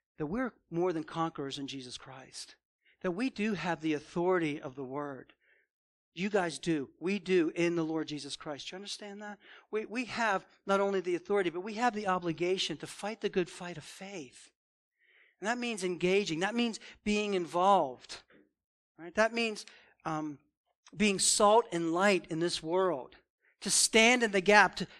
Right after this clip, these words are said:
to call out wickedness for what it is. Don't capitulate with it. Don't give in to it. Don't just say, "Well,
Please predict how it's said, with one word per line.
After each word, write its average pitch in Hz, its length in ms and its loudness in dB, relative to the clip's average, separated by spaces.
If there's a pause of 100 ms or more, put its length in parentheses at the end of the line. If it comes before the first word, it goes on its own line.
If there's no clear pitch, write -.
to - 100 -4
call 254 600 4
out 202 280 4
wickedness 165 560 0
for 165 120 -6
what 156 180 -2
it 147 100 -2
is. 156 280 0 (260)
Don't 233 200 0
capitulate 185 600 -4
with 147 220 -6
it. 135 100 -6
Don't 214 240 0
give 254 200 -4
in 190 220 -2
to 180 280 0
it. 151 140 -2
Don't 214 160 2
just - 100 -4
say, 196 120 2
"Well, 180 180 2